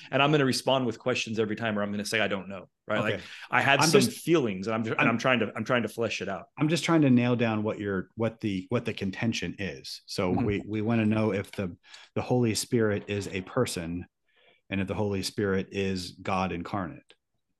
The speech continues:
Speaker 2: Is that, is that right?
Speaker 1: Yep.
Speaker 2: Okay. Um, I mean, and I, I'm kinda, it, it's not quite correct that, I mean, it's not at all correct that, um,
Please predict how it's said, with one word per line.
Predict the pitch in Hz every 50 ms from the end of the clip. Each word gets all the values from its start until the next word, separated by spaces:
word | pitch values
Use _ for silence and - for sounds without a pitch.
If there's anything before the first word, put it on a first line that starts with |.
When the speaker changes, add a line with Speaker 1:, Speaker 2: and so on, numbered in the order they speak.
| _ _ _ _ _ _ _ _ _ _ _ _ _ _ _ _
Speaker 2:
Is | 95
that, | 101 101 87 78 -
is | - 95 90
that | 101 92
right? | 87 95 98 101 - - _ _ _ _ _ - -
Speaker 1:
Yep. | - - - - _ _ _ _ _ _ _ _ _ _ _ _ _ _ -
Speaker 2:
Okay. | - - 73 - - _ _ _ _ _ _ _ _ _
Um, | - 107 101 101 101 98 - -
I | 117
mean, | 117 117 113 117 117 -
and | 131 131 123 117 120 - - _ _ - - - - - _ -
I, | - - - -
I'm | 139 139
kinda, | 135 139 156 190 196 180 165 143 135 - - - _ _ _
it, | - 139 135 139 151
it's | 156 147 - -
not | 160 175 190 -
quite | - - - 147 131 - -
correct | - - 127 110 120 123 123 123 - - - 101
that, | 110 104 98 90 - - - - _ _ _ _ _ _ _ _ _ _ _ _ _ _
I | 127
mean, | 127 120
it's | 120 117 117 -
not | 139 135 143 127
at | 117 117
all | 117 120 117
correct | - - 104 90 82 85 90 - - _
that, | 101 95 95 - - _ _ _ _ _ _ _ _ -
um, | 101 104 95 95 90 90 90 90 90 92